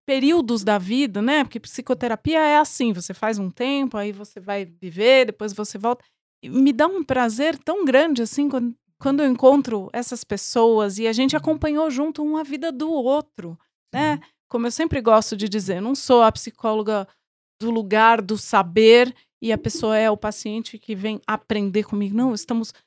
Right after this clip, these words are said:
Speaker 1: humanamente juntos ali construindo um caminho,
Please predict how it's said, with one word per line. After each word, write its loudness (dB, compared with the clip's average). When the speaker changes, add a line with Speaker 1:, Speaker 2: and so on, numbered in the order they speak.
Speaker 1:
humanamente 4
juntos 0
ali -2
construindo 0
um 2
caminho, -2